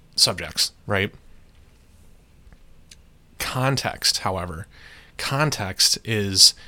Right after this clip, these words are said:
what creates definition around these items, these issues. Um, so looking at, uh, this shooting, okay, Greenwood Par-,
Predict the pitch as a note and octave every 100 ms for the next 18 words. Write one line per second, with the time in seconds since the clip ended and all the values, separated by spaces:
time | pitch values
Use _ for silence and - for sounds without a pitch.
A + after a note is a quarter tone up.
0 | - - - - - - G#2+ F#2+ - -
1 | G2+ - A2+ - A#2 G#2 G#2 - G2 F#2+
2 | - F2 F2 - - - G#2+ F#2 F2+ F2+
3 | G2 E2+ F#2 F#2 F#2 F#2 F2+ F2+ - F#2
4 | F2 - - - F#2 E2+ E2+ E2+ - -
5 | - - - - - A2 A#2+ B2 G2 G2+
6 | - - - - - - - - - G2
7 | F2+ F2 E2+ F2 - - - - - -
8 | A2 G#2 - - G2+ F2+ G2+ - - -
9 | - - - F2+ F#2 - - - - -
10 | - - - - - G#2 G2+ G2+ B2+